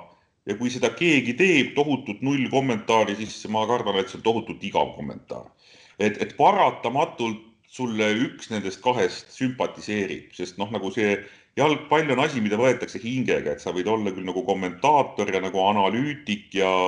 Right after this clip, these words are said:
ja nagu mõistusega võtta, aga noh, nagu see, see on, jalgpall on loodud selleks, et seda võtta hingega. Et loomulikult sa ei tohi, noh, nagu mõistust kaotada selle juures. Aga paratamatult sulle,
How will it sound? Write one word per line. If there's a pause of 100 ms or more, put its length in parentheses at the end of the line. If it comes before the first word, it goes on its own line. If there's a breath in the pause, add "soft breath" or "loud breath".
(440 loud breath)
ja
nagu
mõistusega
võtta,
aga
noh,
nagu (640)
see,
see
on, (140)
jalgpall
on
loodud
selleks,
et
seda
võtta
hingega. (400 soft breath)
Et
loomulikult
sa
ei
tohi, (500)
noh,
nagu
mõistust
kaotada
selle
juures. (460 soft breath)
Aga
paratamatult
sulle,